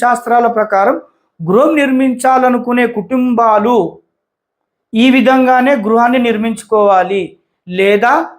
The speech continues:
నాకు వాస్తు శాస్త్రం అవసరం లేదు, నేను ఎట్లన్నా కట్టుకుంటా అంటే మీకు ఇష్టం వచ్చినట్టు కట్టుకోవచ్చు,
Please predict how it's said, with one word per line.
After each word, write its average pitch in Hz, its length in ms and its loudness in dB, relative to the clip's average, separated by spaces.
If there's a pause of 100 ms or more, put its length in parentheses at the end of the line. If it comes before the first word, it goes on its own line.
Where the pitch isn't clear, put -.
(200)
నాకు 254 200 -2 (120)
వాస్తు 214 300 -2 (100)
శాస్త్రం 247 440 -2
అవసరం 208 280 -2 (100)
లేదు, 220 180 2 (400)
నేను 262 220 4
ఎట్లన్నా 262 460 2
కట్టుకుంటా 233 540 -2
అంటే 226 120 -4 (120)
మీకు 254 240 0
ఇష్టం 254 200 -2
వచ్చినట్టు 240 400 -4
కట్టుకోవచ్చు, 214 460 -2